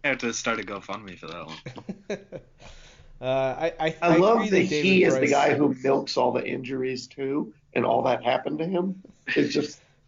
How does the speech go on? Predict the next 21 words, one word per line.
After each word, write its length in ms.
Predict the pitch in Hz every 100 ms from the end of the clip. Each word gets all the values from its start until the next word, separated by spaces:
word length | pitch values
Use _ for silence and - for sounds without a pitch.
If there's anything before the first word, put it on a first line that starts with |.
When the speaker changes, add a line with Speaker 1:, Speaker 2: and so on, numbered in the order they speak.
| -
Speaker 3:
it 100 | -
was 140 | -
great. 380 | - 143 117 117 - _ _ _ _ - - _ - _ -
Speaker 2:
He's 180 | 175
a 40 | 208
good 220 | 226 208
club 200 | 202 180
Speaker 3:
Unless 300 | 156 170 -
you 60 | 165
had 80 |
Speaker 2:
guy. 40 | -
Speaker 3:
to 40 |
stay 240 | - 165 156
up 140 | 151
for 80 | 147
the 80 | 131
game, 560 | - 139 123 107 - - _ _ -
which 180 | 135 131
Matt 240 | 120 113
did. 180 | - - - - - _ _ _ - - - _ _ _ _ 85
Speaker 1:
Yeah, 180 | 69